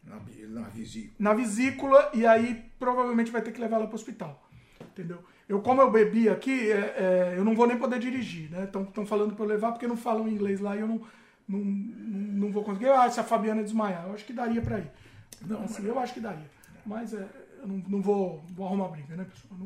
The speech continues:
Speaker 2: não que,
Speaker 1: Não, mas
Speaker 2: que a
Speaker 1: não
Speaker 2: gente
Speaker 1: tem nem o caso.
Speaker 2: É,
Speaker 1: Não é nem o caso.
Speaker 2: não, porque tem situação, tem condições,
Speaker 1: Então,
Speaker 2: entendeu?
Speaker 1: paramos de
Speaker 2: É, cadê?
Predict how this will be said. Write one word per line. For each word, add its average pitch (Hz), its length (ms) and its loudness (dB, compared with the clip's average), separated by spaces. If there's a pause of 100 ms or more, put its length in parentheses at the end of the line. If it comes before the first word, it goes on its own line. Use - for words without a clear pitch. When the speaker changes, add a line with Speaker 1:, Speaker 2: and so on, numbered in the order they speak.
Speaker 2:
não 202 160 -8
que, - 120 -20 (280)
Speaker 1:
Não, 185 100 -10 (120)
mas - 120 -12
Speaker 2:
que 208 60 -12
a - 20 -10
Speaker 1:
não 190 80 -8
Speaker 2:
gente - 160 -8
Speaker 1:
tem - 120 -8
nem 143 160 -10
o 147 60 -14
caso. - 360 -20 (600)
Speaker 2:
É, 180 60 -10
Speaker 1:
Não 175 460 -10
é 175 80 -14
nem 220 100 -10
o - 40 -14
caso. - 180 -20 (120)
Speaker 2:
não, 605 140 -2
porque - 220 -6
tem 285 280 2
situação, - 500 -10
tem 240 140 -6
condições, 220 500 -4
Speaker 1:
Então, 113 100 -4 (160)
Speaker 2:
entendeu? 131 180 -8
Speaker 1:
paramos 113 460 -6
de - 100 -14 (160)
Speaker 2:
É, 196 640 -2 (1300)
cadê? 170 300 -12